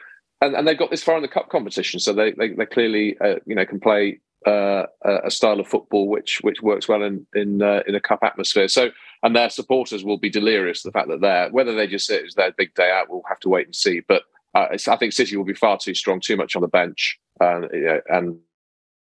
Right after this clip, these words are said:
uh, although we'll make some changes, um, I, I'd like to see Alvarez start, actually. I think he, he was fantastic when he came on against Bayern. His,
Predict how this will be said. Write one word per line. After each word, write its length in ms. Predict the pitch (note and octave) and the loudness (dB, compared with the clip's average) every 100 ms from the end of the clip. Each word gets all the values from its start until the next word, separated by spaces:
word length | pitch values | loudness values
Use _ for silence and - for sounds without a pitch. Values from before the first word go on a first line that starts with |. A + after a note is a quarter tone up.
| - E2 | -14 -2
uh, 280 | F#2+ E2+ E2+ - G2 | 2 2 2 -2 -2
although 220 | G2 G2 | 0 0
we'll 80 | F2+ | 2
make 160 | F2+ | -2
some 120 | - F2 | -2 -4
changes, 580 | - F2+ E2+ E2+ - - | 0 0 0 -4 -4 -2
um, 200 | F2+ E2+ - | 0 0 -2
I, 80 | F2+ | -2
I'd 240 | - G#2 G#2+ | 2 2 2
like 140 | G#2+ | -2
to 60 | - | 0
see 80 | |
Alvarez 360 | F#2 F2 E2 D#2 | -2 -2 -4 -4
start, 280 | - F2 - | -2 -2 -2
actually. 380 | D#2 - F2 E2+ | -6 -2 -2 -2
I 80 | F2+ | -4
think 220 | - G2 - | -2 -2 -2
he, 140 | F#2 - | -4 -2
he 80 | |
was 320 | F2+ E2+ - - _ - | 0 0 -2 -6 _ -2
fantastic 440 | - - F#2+ - | 0 2 -2 0
when 80 | F2+ | 0
he 60 | F2 | 0
came 260 | - F2 | 0 -2
on 80 | E2+ | 0
against 280 | E2+ E2+ - | 0 -2 -2
Bayern. 300 | F2+ E2+ E2 | 0 0 -2
His, 240 | F2 - | -4 -4